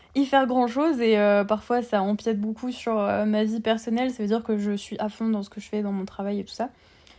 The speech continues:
Mais bon, euh, on va dire que, euh, c'est pas, c'est pas ma faute. Euh, et, euh, le positif, euh, c'est les échanges, c'est l'expérience, c'est, euh, rencontrer de nouvelles personnes du milieu de l'édition avec Collection R et tout. Enfin, c'était vraiment trop, trop bien, quoi.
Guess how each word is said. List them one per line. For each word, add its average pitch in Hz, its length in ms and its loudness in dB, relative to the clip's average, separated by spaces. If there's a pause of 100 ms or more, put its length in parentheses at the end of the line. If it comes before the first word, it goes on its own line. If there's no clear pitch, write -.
(160)
Mais 240 120 6
bon, 214 260 2
euh, 202 540 2
on 214 160 -2
va 208 140 0
dire 226 220 0
que, 233 100 -2
euh, 196 320 0
c'est 208 220 -2
pas, 214 500 2 (100)
c'est 214 200 -8
pas 214 120 2
ma 202 160 0
faute. 277 380 -6 (640)
Euh, 220 260 6
et, 294 240 2
euh, 247 160 4
le 247 160 0
positif, 277 680 -2
euh, 226 240 4
c'est 262 120 0
les 226 180 0
échanges, 285 540 2
c'est - 180 -8
l'expérience, 220 720 0
c'est, 233 340 -2
euh, 208 60 4
rencontrer 214 400 0
de 233 60 2
nouvelles 208 240 0
personnes 208 400 -2
du 220 100 0
milieu 208 180 2
de 196 60 -2
l'édition 208 540 -2
avec 190 160 -2
Collection 214 340 -6
R 214 140 2
et 202 80 -4
tout. - 140 -12
Enfin, 226 180 -14
c'était - 180 -12
vraiment 202 360 -4
trop, 233 240 -10
trop 247 200 -8
bien, 233 220 -2
quoi. 226 220 -4